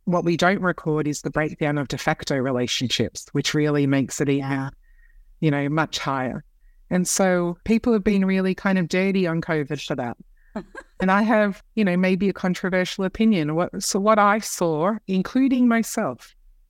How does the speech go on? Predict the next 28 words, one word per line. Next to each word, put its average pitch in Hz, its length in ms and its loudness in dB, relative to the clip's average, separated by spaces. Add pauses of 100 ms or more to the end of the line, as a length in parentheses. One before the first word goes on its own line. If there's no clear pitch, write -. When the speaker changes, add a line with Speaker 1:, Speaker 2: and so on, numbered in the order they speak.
(420)
Speaker 1:
is 180 180 0
that 196 180 2
before 226 360 0
covid, 208 560 0
we 160 160 0
were 160 120 0
distracting 175 720 -2
ourselves, 151 560 -2
running 170 320 0
around 160 320 0
to - 140 -4
extracurricular 156 760 -2
activities 151 580 -2
with 156 160 -6
the 151 60 -6
Speaker 2:
Mm-hmm. 170 200 0
Speaker 1:
kids, - 220 -10 (360)
saying 180 420 2
yes 170 340 -2
to 170 140 -4
every 175 320 0
social 160 540 -2
event 147 420 -4
under 147 560 -2
the 156 80 -4
sun, 139 320 -2
right? 147 320 0 (840)
Working 175 600 0